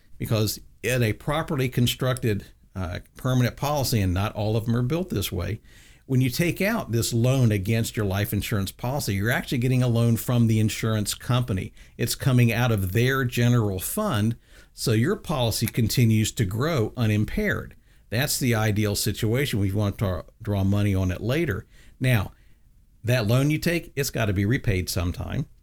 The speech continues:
So when you pass away, they're gonna deduct the value of the outstanding loan and pay the rest of the death benefit to your beneficiary. So w-, when the, the really beauty of the,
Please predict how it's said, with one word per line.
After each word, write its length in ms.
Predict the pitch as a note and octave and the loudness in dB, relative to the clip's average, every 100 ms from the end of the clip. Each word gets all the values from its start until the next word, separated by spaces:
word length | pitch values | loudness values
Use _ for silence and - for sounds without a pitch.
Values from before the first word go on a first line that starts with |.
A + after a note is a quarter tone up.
| _ - | _ -18
So 180 | - B2+ | -2 0
when 180 | A2+ A#2+ | 4 4
you 120 | G#2+ | 2
pass 380 | G#2 A#2+ A2+ G2 | 2 0 2 0
away, 300 | A2 B2+ C#3 | 0 2 2
they're 160 | A2+ A#2 | 2 2
gonna 140 | A#2 | 2
deduct 360 | G#2+ G#2+ G#2 - | 2 0 -2 -2
the 80 | |
value 320 | F#2+ G#2 G#2 G#2+ | -2 0 2 0
of 80 | |
the 140 | G2+ G2 | 2 0
outstanding 560 | F#2 - A#2 G#2 G#2 | 0 -2 0 2 2
loan 260 | G#2+ A#2 A#2+ | 2 2 2
and 80 | G2+ | 2
pay 140 | A2+ | 2
the 200 | G#2 G2+ | 2 0
rest 260 | F#2+ G2+ - | 0 -2 -2
of 40 | |
the 80 | G2 | -4
death 360 | F2+ A2+ D#3 - | -2 -2 -4 -4
benefit 400 | F#2+ F#2 G2 E2 | -2 -2 -4 -6
to 100 | - | -4
your 80 | G2+ | -2
beneficiary. 880 | G2+ F#2+ - F#3+ - - - C#2 - _ _ - | -2 -2 -2 -4 -4 -4 -6 -10 -20 _ _ -8
So 480 | - A#2 G2+ G#2+ - - _ - | 0 0 0 -2 -8 -18 _ -8
w-, 220 | B2 - | -6 -2
when 280 | C#3 B2+ A#2 | 0 0 0
the, 240 | A#2 G#2+ G2+ | 0 0 0
the 140 | A2+ | 0
really 240 | B2 E3 | 2 0
beauty 340 | C3 A#2 D3+ D3+ | 2 2 4 4
of 200 | A2+ G#2 | 2 0
the, 120 | A2 | -4